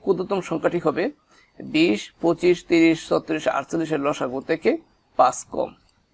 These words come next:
পাঁচ কি? কম। আমরা যদি ইউক্লিড প্রক্রিয়ায় এই সংখ্যাগুলো লসাগু নির্ণয় করি, প্রথমে আমরা যেহেতু এখন জোড় আছেন, দুই দ্বারা ভাগ দিব। দুই দ্বারা বিশকে ভাগ দিলে দশ আসে, দুই দ্বারা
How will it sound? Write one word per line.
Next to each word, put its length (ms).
পাঁচ 260
কি? 140
কম। 220
আমরা 220
যদি 160
ইউক্লিড 420
প্রক্রিয়ায় 380
এই 160
সংখ্যাগুলো 580
লসাগু 300
নির্ণয় 300
করি, 140
প্রথমে 380
আমরা 180
যেহেতু 180
এখন 200
জোড় 200
আছেন, 200
দুই 100
দ্বারা 180
ভাগ 220
দিব। 120
দুই 140
দ্বারা 180
বিশকে 320
ভাগ 160
দিলে 120
দশ 200
আসে, 140
দুই 120
দ্বারা 180